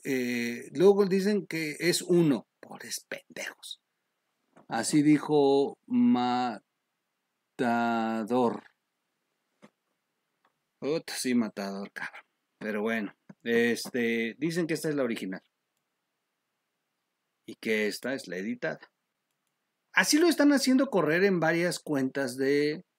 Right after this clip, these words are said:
de redes sociales. Bueno. Pues la original es esta.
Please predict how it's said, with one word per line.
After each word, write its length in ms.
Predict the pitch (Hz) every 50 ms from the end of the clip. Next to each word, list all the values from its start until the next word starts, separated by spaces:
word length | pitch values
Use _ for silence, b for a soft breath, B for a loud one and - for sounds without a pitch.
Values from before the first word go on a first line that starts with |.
| _ _ _ _ _ _ _ _ _ _ _ _ _ _ _ _ _ _ _ _ _ _ -
de 160 | 123 123 120
redes 240 | 110 117 123 120 120
sociales. 640 | 127 127 113 - 139 127 120 117 - - - - - _ _ _ _ _ _ _ _ _ _ _ _ _ _ _ _ _ _ _ _ _ _ _ _ _ _ _ _ _ _ _ _ _ _ _ _ _ _ _ _ _ _ _ _ _ _ _ _
Bueno. 300 | - 82 78 76 76 78 - - _ _ _ _ _ _ _ _ _ _ _ _ _ _ _ _ _ _ _ _ _ _ _ _ _ _ _ _ _ _ _ _ _ _ _ _
Pues 120 | _ - -
la 200 | 92 95 98 98
original 800 | 98 101 98 - 113 113 113 120 135 143 131 117 110 110 143 - _ _ _ _ _ _ _ _ _ _ _ _ _ _ _ _ _ _ _ _ _ _ _ _ _ _
es 180 | - - - -
esta. 320 | 151 143 - - - -